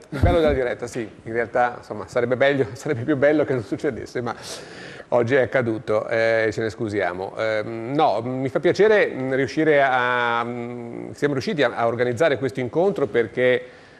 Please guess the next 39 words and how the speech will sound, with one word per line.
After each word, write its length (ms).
eh, 140
insomma, 260
il 140
tema 280
dell'intermodalità 920
è 20
un 120
tema 340
da 140
tempo, 540
eh, 300
diciamo, 560
nel 160
mondo 220
del 120
trasporto 840
di, 220
di, 260
di 200
grande, 600
di 60
grande 280
attualità, 460
di 80
grande 240
discussione. 680
Il, 200
il 120
fatto 340
che 120
poi 240
in 100
Italia, 480
non 200
solo 240
in 60
Italia, 540
il 100
trasporto 680